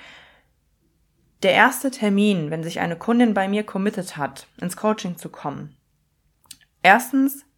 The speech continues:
die, ihre erste Aufgabe ist, einen Anamnesebogen auszufüllen, der vier bis sechs Seiten lang ist.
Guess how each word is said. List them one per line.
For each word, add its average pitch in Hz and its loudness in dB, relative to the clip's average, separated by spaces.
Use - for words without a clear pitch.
die, - -10
ihre 190 0
erste 202 0
Aufgabe 202 2
ist, - -4
einen 175 -4
Anamnesebogen 208 -2
auszufüllen, 247 -2
der 202 2
vier 208 -2
bis 214 -4
sechs 196 -4
Seiten 208 4
lang 214 -2
ist. 285 -6